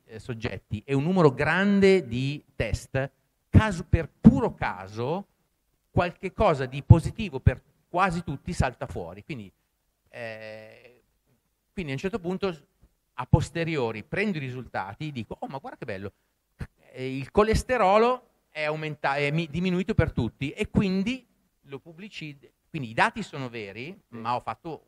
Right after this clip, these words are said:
Speaker 1: ho sba-, cioè, ho fatto una, un, un, una furbata, eh, statistica, no? Perché è come, è come se io mi metti-, mi mettessi qui a lanciare la moneta dieci volte, no, dieci volte, vabbè, quattro testa, sei croce, vabbè, la rifaccio,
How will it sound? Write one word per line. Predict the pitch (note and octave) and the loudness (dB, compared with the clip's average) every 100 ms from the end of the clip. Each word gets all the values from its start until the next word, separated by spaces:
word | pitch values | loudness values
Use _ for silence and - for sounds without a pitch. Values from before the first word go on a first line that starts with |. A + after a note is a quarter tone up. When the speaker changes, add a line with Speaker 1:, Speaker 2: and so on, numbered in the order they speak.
| _ | _
Speaker 1:
ho | - | -14
sba-, | A2+ - _ G#2 | -14 -16 _ -16
cioè, | G#2 | -14
ho | F2+ | -10
fatto | G#2 - | -10 -8
una, | B2 G#2 | -10 -8
un, | F#2+ F#2+ _ _ _ | -12 -16 _ _ _
un, | - A2 G#2+ A#2 B2 C3 | -18 -16 -14 -14 -16 -14
una | C3 A#2 | -12 -10
furbata, | - A2 G2+ B2 C#3 B2 G2+ G2+ G2+ | -10 -8 -8 -2 -2 -2 -10 -18 -16
eh, | G2 | -14
statistica, | - E2+ E3+ B2+ B2 A2 G#2+ | -12 -4 -2 -2 -4 -6 -6
no? | A#2+ A#2+ _ _ | -6 -10 _ _
Perché | - B2+ | -8 -8
è | C3+ | -4
come, | E3 D#3+ D3+ | -4 -4 -6
è | D3 | -6
come | E3+ D#3 | -6 -4
se | F#3+ | -4
io | |
mi | D#3+ | -6
metti-, | C#3 C3+ D3 C#3 | -6 -8 -12 -10
mi | C3+ | -10
mettessi | C3 C3+ C3+ D3+ | -10 -10 -14 -14
qui | D3 | -10
a | A2+ | -8
lanciare | G#2+ G#2+ C3 | -8 -8 -10
la | A2+ | -8
moneta | A#2 C3+ A#2+ G2+ F2+ _ _ _ _ G2+ G2+ _ _ _ _ _ | -8 -6 -6 -8 -12 _ _ _ _ _ _ _ _ _ _ _
dieci | A2 C#3 C#3 F#3+ | -8 -4 -2 0
volte, | D3 C3 B2+ E3 - - | 2 2 2 0 0 -6
no, | G2+ _ | -20 _
dieci | A2+ - | -18 -8
volte, | D3 C3+ | -4 -4
vabbè, | G#2+ A2+ F#2 - | -6 -10 -10 -6
quattro | B2 A#2+ - B2+ | -2 -2 -2 -8
testa, | B2+ A#2+ B2+ | -6 -8 -8
sei | - A2+ | -12 -14
croce, | - E2+ _ | -14 -20 _
vabbè, | F#2+ F#2+ | -20 -20
la | G2 | -16
rifaccio, | A2+ - G#2 F#2+ - | -16 -6 -6 -6 -14